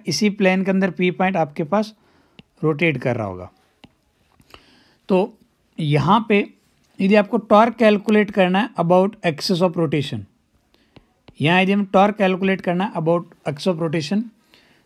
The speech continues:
तो यहाँ पे सिंपल ही आप इस, ये जो फोर्स लग रहा है ना, इसको एक्सटेंड करो, फोर्स वाली जो line of force है ना, उसको एक्सटेंड करो। ये हमारे पास आ गई line of force। और ये जो आर वेक्टर है,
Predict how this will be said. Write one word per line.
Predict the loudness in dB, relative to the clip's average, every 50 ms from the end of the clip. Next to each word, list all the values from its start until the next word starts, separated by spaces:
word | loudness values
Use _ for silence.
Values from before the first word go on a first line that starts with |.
| _ -2
तो | -2
यहाँ | 0 2 2 0 2 0
पे | 0 -2
सिंपल | 0 0 0 0 0 0 0 2 2
ही | 2 0 -2 -6 _ _ 2
आप | 2 2 2 0 0 0 0 0 0 -2 -4 -12 _ _ _ _ _ _ _ _ _ _ _ _ -10
इस, | -6 -2
ये | 0 2 2 2 2 0 0
जो | 0 -2 -4
फोर्स | -2 0 2 2 2 2 0 0
लग | 0 2 2
रहा | 0 0 -2
है | -2
ना, | -6 -8
इसको | -10 -4 -2 -2
एक्सटेंड | -2 -2 -4 -4 -2 0 0 0 0 -2
करो, | -2 -2 -4 -4
फोर्स | -2 -2 -2 -2 -2 -4 -2
वाली | 0 0 2 2 0 -4 -6 -10 _ _ _ _ _ _ _ _ _ _ _ _ _ _ _ _ _ -6
जो | -2 0
line | 0 2 2 2 2 0 0
of | -2 -2
force | 0 0 0 0 0 -2
है | -2
ना, | -2 -2
उसको | -4 -4 -2 -2
एक्सटेंड | -4 -4 -4 -4 -4 -2 -2 -2
करो। | -2 -4 -4 -6 -8 -14 _ _ _ _ _ _ _ _ _ _
ये | -4 -2 0 0
हमारे | 0 2 0 0 0
पास | 0 -2 -2 0 -2
आ | -2
गई | -2 -2
line | -2 0 0 0 -2 -4
of | -6 -6 -6
force। | -6 -8 -8 -8 -12 -20 _ _ _ _ _ _ _ _ _ _ _ _ _ -20 _ _ _ _ -4
और | -2 0
ये | 0 0
जो | -2 -4 -6 -2 0
आर | 2 4 4 4 2
वेक्टर | 2 0 -2 0 _ 0 2 2
है, | 0 -2